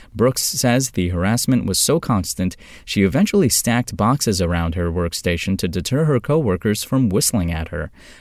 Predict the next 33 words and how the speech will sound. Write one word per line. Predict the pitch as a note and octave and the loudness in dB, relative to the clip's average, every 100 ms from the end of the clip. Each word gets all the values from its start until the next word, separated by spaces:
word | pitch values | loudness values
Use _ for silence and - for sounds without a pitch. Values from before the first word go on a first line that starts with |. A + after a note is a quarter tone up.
| - | 0
Brooks | A#2 - | 2 2
also | A#2 A#2 | 2 2
claims | G#2+ A2 G#2+ A2 | 2 2 2 2
she | - G2 | 0 0
complained | G2+ G#2 G#2 G2+ | 0 2 2 2
of | E2+ | 0
the | F#2+ | 0
situation | G#2 - F2 F#2 - F#2 | -2 -2 0 0 0 -2
to | - | -4
Tesla's | - F#2+ - F2 E2+ - | -4 -2 -2 -2 -4 -2
H | G#2 F#2 | -2 0
R | F2+ | -2
department. | G2+ F#2 F2+ E2+ F2 E2 - - - - | -2 -4 -4 -2 -4 -6 -12 -20 -12 -4
The | |
company | - B2+ C3+ A#2 | 0 2 4 4
allegedly | A2 A2+ A#2+ G2+ F2+ | 4 4 2 2 2
responded | F2 - C3 D3+ G2 E2+ - - - | 0 -2 0 2 2 0 -6 -10 2
by | G#2 | 4
moving | F#2+ C#3 F3+ F#2 E2 | 6 6 4 2 2
Brooks | F2 A2+ - | -2 -2 -2
to | B2+ | 0
a | C3 | 0
different | A#2+ B2+ D3 - | 0 2 0 0
part | C#3 | 0
of | C#3 | 0
the | C#3 | -2
factory | - F#3 G3 - F#2 - - - | 0 2 2 2 -2 -2 -6 -4
instead | F#2 - C#3 D#3+ | -2 0 2 4
of | F2 | 2
addressing | F#2+ E2 G2+ G#2+ G2+ F2+ | 0 0 0 2 2 0
the | |
situation | F#2 A2 - G2+ G2+ | 2 0 2 2 2
directly. | A2+ G#2+ G#2+ G2 - F2+ - | 2 2 2 0 -2 -4 -6